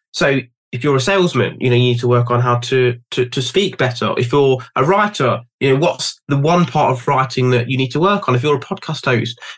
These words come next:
what's the one part that you need to improve on? Like, for example, for me, I've just started a podcast. I've listened back to my podcast. There are a number of things I need to improve on,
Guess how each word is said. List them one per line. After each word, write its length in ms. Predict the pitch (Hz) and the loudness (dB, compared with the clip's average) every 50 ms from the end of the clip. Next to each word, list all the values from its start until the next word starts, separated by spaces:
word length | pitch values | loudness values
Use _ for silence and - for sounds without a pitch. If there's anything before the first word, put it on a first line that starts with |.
| _ - | _ 0
what's 240 | 147 160 180 - | 0 0 0 0
the 40 | 156 | 0
one 220 | 147 147 139 147 139 | 0 2 0 0 0
part 240 | - 143 127 123 | 0 0 0 0
that 60 | - 131 | 0 0
you 60 | 131 | 0
need 140 | 135 131 123 | 0 0 -2
to 120 | - - | 0 -2
improve 320 | 123 127 - 175 185 180 139 | 0 0 2 2 2 2 2
on? 240 | 110 110 107 117 - - | 0 -2 -2 -4 -2 -2
Like, 180 | 135 120 117 | -2 -2 0
for 80 | - 139 | 0 -2
example, 320 | 127 131 165 160 151 135 | 0 2 0 0 0 -2
for 140 | 123 120 131 | -2 -2 0
me, 360 | 151 180 180 123 - - 120 - - - _ _ _ _ _ _ _ _ _ _ _ _ _ _ _ _ _ _ _ _ _ _ | 0 2 0 0 -2 -4 -6 -10 -16 -20 _ _ _ _ _ _ _ _ _ _ _ _ _ _ _ _ _ _ _ _ _ _
I've 120 | 139 147 131 | -2 0 0
just 140 | 131 120 | 0 0
started 240 | - 190 165 - 131 | 2 2 2 2 0
a 40 | - 127 | 0 -2
podcast. 380 | 120 120 - 120 117 120 - - - | 0 0 0 0 0 0 -4 -6 -4
I've 140 | - 143 139 | -2 0 0
listened 260 | 156 175 - 165 147 | 0 0 0 -2 -2
back 160 | 131 135 - - | -2 -2 -2 -2
to 100 | - 131 | -2 0
my 140 | 123 120 117 | 2 2 2
podcast. 360 | 120 - 120 117 - 123 120 | 2 0 0 -2 -2 -4 -2
There 220 | - 135 131 147 160 | 0 0 2 2 2
are 140 | 151 151 139 | 2 2 2
a 40 | 165 | 2
number 200 | 190 196 170 156 | 2 2 2 0
of 80 | 147 - | 0 2
things 180 | 139 131 123 | 0 2 2
I 100 | 131 123 | 2 2
need 120 | 123 123 120 | 2 2 0
to 80 | 127 | 0
improve 320 | 123 120 120 127 123 113 - | -2 0 2 2 2 2 2
on, 220 | 101 107 123 - | 2 0 0 -2